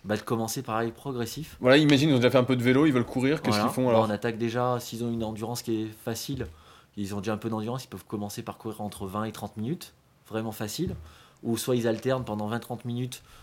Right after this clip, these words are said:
Speaker 1: deux minutes de course, deux minutes de marche, par exemple. Et au fur et à mesure, si je progresse, je suis capable de tenir trente minutes, eh ben, je progresse de cinq minutes en cinq minutes,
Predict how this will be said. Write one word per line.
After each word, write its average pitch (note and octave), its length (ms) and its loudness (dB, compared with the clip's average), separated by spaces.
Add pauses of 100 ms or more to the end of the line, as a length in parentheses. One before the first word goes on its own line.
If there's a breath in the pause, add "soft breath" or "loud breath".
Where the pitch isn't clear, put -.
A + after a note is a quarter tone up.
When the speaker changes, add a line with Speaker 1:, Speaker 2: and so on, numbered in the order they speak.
(140)
Speaker 1:
deux A2+ 140 -2
minutes A2+ 160 -4
de A2+ 100 0
course, A#2 340 -4
deux G#2+ 100 -4
minutes G#2+ 200 -6
de G#2+ 80 -2
marche, C3 320 -4
par G#2+ 140 0
exemple. C3+ 340 -6 (140)
Et - 20 -4
au D#3+ 60 4
fur D#3+ 180 -2
et D3+ 40 2
à - 20 2
mesure, F3 180 -2
si D#3 120 -4
je - 80 -12
progresse, D3 280 2
je D#3 40 -6
suis - 80 -14
capable C3 240 0
de - 40 -20
tenir C3 180 -10
trente - 220 -10
minutes, D#3+ 240 -4 (340 soft breath)
eh A2 40 -10
ben, A2+ 120 6
je A2 200 0
progresse A#2+ 360 -2
de B2 60 -6
cinq A2+ 200 -4
minutes C3 200 -6
en G#2+ 60 -8
cinq A2+ 160 -6
minutes, C#3+ 400 -6